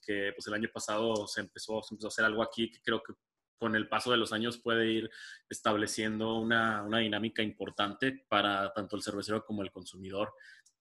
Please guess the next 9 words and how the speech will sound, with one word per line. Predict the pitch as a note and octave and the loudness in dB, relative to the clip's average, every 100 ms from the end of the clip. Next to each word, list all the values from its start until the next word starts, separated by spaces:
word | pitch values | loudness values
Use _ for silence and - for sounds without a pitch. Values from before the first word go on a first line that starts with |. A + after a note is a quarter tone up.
| _ _ _ _ - | _ _ _ _ 0
Pero | A#2 G#2+ | 2 2
sí, | - A#2+ B2+ C3+ C#3 - - | 0 2 6 6 4 -4 -8
sí, | - B2 B2+ | -4 2 4
definitivamente, | C3+ C3+ A2+ G#2+ A#2+ A#2+ A2 G2 | 4 2 0 2 4 4 2 0
o | G2+ | -4
sea, | G#2 | -6
me | G2+ | -6
parece | - G2 A2 - | -6 -4 -4 -4
que, | A#2 G#2+ | -2 0